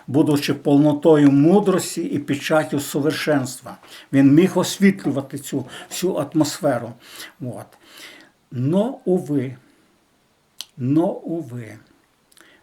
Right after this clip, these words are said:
при його розвитті в ньому Біблія так скупо подає, що Бог побачив опасність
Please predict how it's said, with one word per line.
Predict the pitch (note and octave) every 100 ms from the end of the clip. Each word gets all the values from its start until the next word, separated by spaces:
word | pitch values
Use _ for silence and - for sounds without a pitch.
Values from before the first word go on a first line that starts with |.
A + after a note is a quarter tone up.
| _ -
при | C#3 D3 D3+ -
його | G#3 B2 A#2+ D#3 A3
розвитті | A3+ F#3 F#3 E3+ B2+ - C3+ A2 G2 - _ _ - - _ _ -
в | A#2+ A#2+
ньому | C#3 E3 F3+ E3+ D#3+ D#3 C#3+ _ _ _ _ _ _ _ _ _ _ _ _ _ _ _ _ _ _ _ _ _ _ _ -
Біблія | A#2 E3+ D3 D#3 D3+
так | C#3+ D3+ C#3+
скупо | - - F3+ -
подає, | C#3 D3+ C#3 C#3 B2 A#2 G#2 _ _ - _ _
що | - - C#3
Бог | A2 C#3 E3 F#3+ F#3 - _ _ _ _ _ _ _ _ _
побачив | - C3 C#3+ D#3 - D#3 C#3
опасність | - B2+ - E3 F3+ - F3 D#3+ -